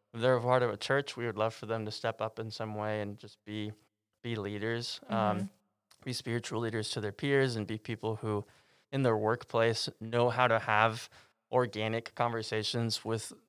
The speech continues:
Speaker 1: their coworkers that still reflect Jesus and point them to him,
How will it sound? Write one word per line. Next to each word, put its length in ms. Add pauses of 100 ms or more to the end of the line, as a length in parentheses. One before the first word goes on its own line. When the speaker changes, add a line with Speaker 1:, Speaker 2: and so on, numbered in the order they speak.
Speaker 1:
their 120
coworkers 840 (260)
that 160
still 580
reflect 440
Jesus 380
and 120
point 240
them 180
to 160
him, 320